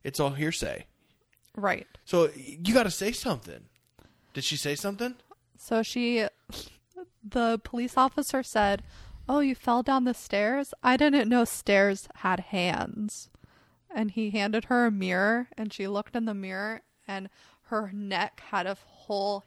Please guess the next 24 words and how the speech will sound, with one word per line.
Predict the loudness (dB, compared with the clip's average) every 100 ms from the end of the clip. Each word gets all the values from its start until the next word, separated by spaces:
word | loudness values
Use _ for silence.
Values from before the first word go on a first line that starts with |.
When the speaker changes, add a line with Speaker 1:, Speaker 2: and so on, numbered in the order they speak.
| -10
Speaker 2:
hand | -8 -8 -10 -18 -20 _
print | 0 2 2 2
on | 4 4
her | 2 -2
neck. | 0 -2 -4 -12 -20 _ _ _ _ _ _ _ _ _ _ 2
Speaker 1:
Oh. | 4 6 2 -2 -12 _ _ _ _ _ _ -6 -4
I | -4 _ -6 0
don't | 4
know | 4
what | 6
kind | 6
of | 6
stairs | 6 6 6 4
you | 6 8
have, | 8 6 4 2
lady, | -2 -2 -2 -2
but | -4
my | 0 0 0
stairs | -2 -6 -6 -8
don't | -12 -12
have | -12 -14
hands. | -16 -14 -14 -14 -14 -16 -18 -20 _ -8
Speaker 2:
Yes. | -4 -4 -6 -14 -20 _ _
Speaker 1:
Okay. | -4 0 2 0